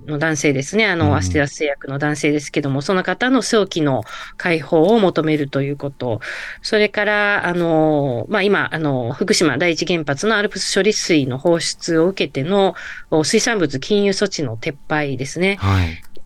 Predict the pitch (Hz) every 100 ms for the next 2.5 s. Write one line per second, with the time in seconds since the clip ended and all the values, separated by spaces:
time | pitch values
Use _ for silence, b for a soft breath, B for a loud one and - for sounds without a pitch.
0 | - 170 165 180 262 - - 277 269 285
1 | 220 165 156 139 143 262 262 185 165 143
2 | 123 B B B